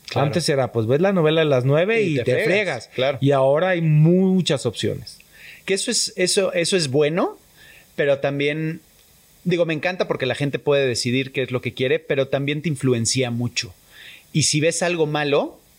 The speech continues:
Speaker 1: te lleva por el mal camino, ¿no?
Speaker 2: ¿Cómo?
Speaker 1: O sea, si tú, si tú ves una, unos influencers, por ejemplo, que hacen idioteces, ¿no? Y que se divierten haciendo idioteces y que se pueden lastimar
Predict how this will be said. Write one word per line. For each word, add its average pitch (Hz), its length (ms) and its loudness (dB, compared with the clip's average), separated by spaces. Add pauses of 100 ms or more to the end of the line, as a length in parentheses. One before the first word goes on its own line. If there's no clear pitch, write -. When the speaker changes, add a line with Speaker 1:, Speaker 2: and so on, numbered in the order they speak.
(380)
Speaker 1:
te 139 160 -2
lleva 139 320 0
por 127 140 0
el 117 100 -2
mal 113 180 -2
camino, 175 340 -2 (420)
¿no? 143 120 0
Speaker 2:
¿Cómo? 139 220 0 (440)
Speaker 1:
O - 20 -20
sea, 156 340 -4
si 165 160 -2
tú, 233 340 0 (460)
si 165 160 -2
tú 202 100 -2
ves 202 220 -2
una, 156 680 0 (380)
unos 170 400 2 (100)
influencers, 156 720 0
por 139 180 -2
ejemplo, 127 380 -6 (460)
que 147 500 2
hacen 160 280 -2
idioteces, - 680 -2 (420)
¿no? 165 220 2
Y 185 120 -2
que 156 100 -2
se 156 160 0
divierten 170 640 0
haciendo 143 380 0
idioteces 123 640 -2 (140)
y 143 60 -2
que 156 100 -2
se - 100 -4
pueden 180 180 2
lastimar 131 440 -2